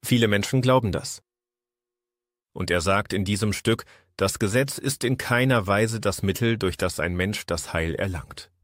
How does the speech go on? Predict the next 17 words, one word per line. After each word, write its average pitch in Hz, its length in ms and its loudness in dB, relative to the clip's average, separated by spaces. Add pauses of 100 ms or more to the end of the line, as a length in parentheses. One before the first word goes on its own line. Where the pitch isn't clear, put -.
(440)
Wir 101 200 2
erlangen 107 380 4
das 98 240 0
Heil 113 220 4
nicht 107 240 0
durch 104 120 0
das 110 200 -2
Gesetz. 127 420 -4 (1300)
Wir 127 200 4
halten 139 240 4
das 113 180 2
Gesetz 101 340 0
im 101 140 -2
Rahmen 92 320 0
des 90 160 -4
Bekehrungsprozesses - 1080 -6
ein. - 180 -20